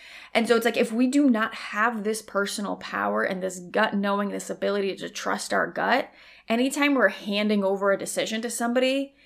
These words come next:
it often doesn't feel right. We don't know if we can trust it,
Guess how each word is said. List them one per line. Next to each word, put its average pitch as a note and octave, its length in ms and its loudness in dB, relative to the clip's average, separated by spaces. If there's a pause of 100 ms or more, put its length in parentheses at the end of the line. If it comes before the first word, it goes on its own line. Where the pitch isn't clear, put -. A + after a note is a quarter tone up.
(480)
it - 360 8 (120)
often B3 680 4 (760)
doesn't A#3 300 0
feel F#3 320 -2
right. C4 440 2
We G3+ 100 -2
don't G3+ 160 -4
know - 180 -4
if - 80 -10
we - 100 -6
can - 240 -16
trust - 600 -2
it, G#3+ 360 0